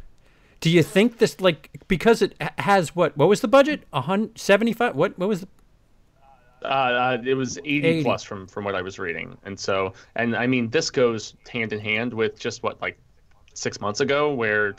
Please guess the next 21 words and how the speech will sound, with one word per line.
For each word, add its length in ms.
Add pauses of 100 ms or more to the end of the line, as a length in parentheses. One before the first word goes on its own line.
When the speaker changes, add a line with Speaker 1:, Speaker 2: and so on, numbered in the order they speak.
Speaker 2:
her, 320
uh, 140
Charlie's 440
Angels 340
movie, 240
which 200
was 120
also 260
quite 240
expensive, 560
bombed. 420
She's 280
not, 300 (420)
she's, 220
she's 180
obviously 460
not 300
a 100
bankable, 1040
like, 280
lead 840